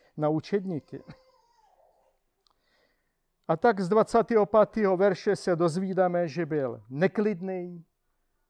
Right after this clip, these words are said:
skeptický, nervózní a navíc, jak jsem řekl už před chvílí,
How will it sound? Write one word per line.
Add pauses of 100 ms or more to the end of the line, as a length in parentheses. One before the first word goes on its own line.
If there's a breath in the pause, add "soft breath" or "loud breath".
(240)
skeptický, (880)
nervózní (1000)
a
navíc,
jak
jsem
řekl (280)
už
před
chvílí,